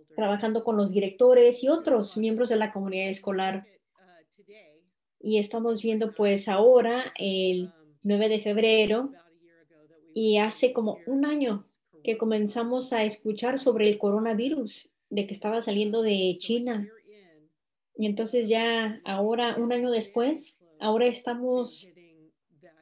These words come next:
pues ya viendo llegar a esa meta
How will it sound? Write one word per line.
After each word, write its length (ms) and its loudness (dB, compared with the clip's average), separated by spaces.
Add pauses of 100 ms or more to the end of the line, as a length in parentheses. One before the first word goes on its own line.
(600)
pues 220 2
ya 180 4
viendo 960 2 (600)
llegar 360 4
a 120 2
esa 200 -2
meta 400 -2